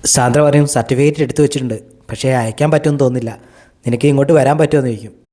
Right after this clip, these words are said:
നിധി അതിന് സമ്മതിക്കുകയാണ്. "നീ വരുമ്പോ തനിച്ച് വന്നാ മതി,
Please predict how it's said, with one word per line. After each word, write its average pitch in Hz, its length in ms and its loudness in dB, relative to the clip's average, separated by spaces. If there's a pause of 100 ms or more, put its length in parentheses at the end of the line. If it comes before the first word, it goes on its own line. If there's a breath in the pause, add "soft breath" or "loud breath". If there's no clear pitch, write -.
(320)
നിധി 127 360 4
അതിന് 135 280 2
സമ്മതിക്കുകയാണ്. 131 640 0 (640)
"നീ 120 160 4
വരുമ്പോ 127 600 0
തനിച്ച് 117 280 -2
വന്നാ 131 220 2
മതി, 110 220 -2